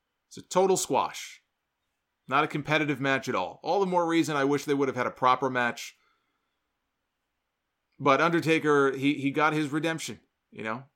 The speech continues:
In those, in those two minutes and fifty-something seconds, he got his redemption. And by the way, just, just to throw this in there about John Cena, find me another top star like John Cena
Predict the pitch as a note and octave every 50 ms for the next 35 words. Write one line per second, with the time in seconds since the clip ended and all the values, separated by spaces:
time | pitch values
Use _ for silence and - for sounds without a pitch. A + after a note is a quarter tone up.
0 | _ - B2+ C3+ D3 D3 C#3+ D3 C#3 - - - C#3 D3 D3 C#3+ D3 C#3 - -
1 | E3 D#3+ D3+ D3 D3 D3 - - C#3+ C3+ - D#3 D3+ - - D3 - - D#3+ D3+
2 | - D#3+ D3+ C#3 - F3+ F3 E3 E3 C#3+ C3+ - C3+ C3 G#2+ C3 A#2+ A#2 A#2 A#2
3 | G#2 F#2+ G#2 G2 F2+ F2+ E2+ D#2+ - - - _ _ _ _ _ _ _ _ _
4 | _ _ _ _ _ _ _ _ _ _ _ _ _ _ _ _ _ _ _ _
5 | _ _ _ _ _ - - D#3 A#3 C4 C#4 A3 E3 D#3 C#3 A2+ G#2+ - G3 G3+
6 | - - - A#3+ A#3+ - - E3 C#3+ B2 G2+ E2 _ _ _ _ _ _ _ _
7 | _ _ _ _ _ _ _ _ - - - D3 C#3+ C#3+ C#3+ C#3+ C#3 - D3+ D3
8 | C#3+ C#3 C3 A#2+ B2+ B2 A#2 B2+ C3 B2 B2+ A#2+ - - C3 B2+ C3 C3+ B2+ A#2+
9 | _ _ _ _ _ _ _ _ _ _ _ _ _ _ _ _ _ _ _ _
10 | - _ _ _ _ _ _ _ _ _ _ - - - G#3+ B3 D4+ D#4+ A#3 F#3
11 | E3+ D#3 C#3+ C#3 C#3 C#3 C3+ C#3+ C3+ - - - C3 B2 B2+ - - - - A#2+
12 | G#2 G#2+ A2 B2+ D#3+ D#3 D3+ _ _ _ _ _ _ _ _ _ _ _ _ _
13 | _ _ _ _ _ _ _ _ _ _ _ _ _ _ A#2 C3 C#3 C#3 A#2 A#2
14 | C3 C3 C3 C3+ C3 - - C3+ B2+ C#3 E3 E3